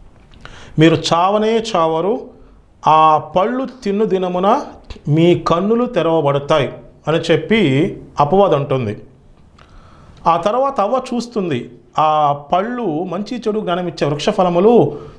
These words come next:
చూడటానికి అందంగాను రమ్యంగాను ఉన్నాయంట. వచనం తర్వాత వచనంలో ఆ ఉన్న మర్మం ఏంటి?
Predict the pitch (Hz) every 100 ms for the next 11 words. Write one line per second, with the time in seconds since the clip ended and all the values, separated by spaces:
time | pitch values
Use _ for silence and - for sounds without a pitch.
0 | - - - 240 247 - 233 226 226 208
1 | 165 185 202 196 185 196 196 156 180 190
2 | 180 190 156 156 143 127 113 104 - -
3 | - _ - - - - - - - -
4 | - - - - 175 208 277 269 240 220
5 | 254 285 277 220 214 220 220 220 233 262
6 | - - - _ _ _ - _ 151 165
7 | 165 220 208 180 202 202 170 151 120 110